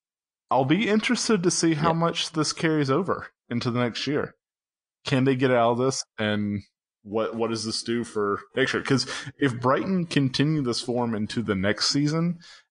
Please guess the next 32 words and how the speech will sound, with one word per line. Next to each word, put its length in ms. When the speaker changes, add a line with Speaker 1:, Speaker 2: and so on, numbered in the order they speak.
Speaker 1:
and 200
they 120
don't 240
have 160
a 60
way 160
to 80
snap 360
out 140
of 60
it, 160
that 180
could 160
get 180
really 300
Speaker 2:
Yeah. 200
Speaker 1:
ugly 260
because 380
Speaker 2:
I 40
mean, 60
I, 60
Speaker 1:
Leicester 300
Speaker 2:
I 100
Speaker 1:
got 20
Speaker 2:
think 200
Speaker 1:
out 80
Speaker 2:
as 80
Speaker 1:
to 80
Speaker 2:
far 60
as 80
Speaker 1:
such 80
a 60